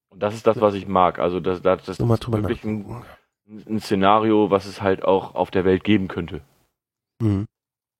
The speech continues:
Speaker 1: Das ist einfach, ich find's ganz cool.
Speaker 2: Da haben wir's doch eigentlich, oder?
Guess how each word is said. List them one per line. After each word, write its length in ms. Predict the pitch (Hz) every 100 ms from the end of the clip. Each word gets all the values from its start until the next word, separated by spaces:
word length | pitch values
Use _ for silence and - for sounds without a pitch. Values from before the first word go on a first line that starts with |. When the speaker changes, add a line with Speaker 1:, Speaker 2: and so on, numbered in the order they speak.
| _ _ _ _ _ _ _ _ _ _ _ _ 78
Speaker 1:
Das 180 | 78 -
ist 160 | -
einfach, 440 | - 78 - 69 -
ich 140 | -
find's 180 | - 85
ganz 160 | 78 69 -
cool. 160 | 76 - _ _ _ _ _ _ _ _ _ -
Speaker 2:
Da 120 | 117
haben 80 | 143
wir's 140 | 147
doch 180 | 120 95
eigentlich, 380 | 95 98 98 -
oder? 240 | 113 151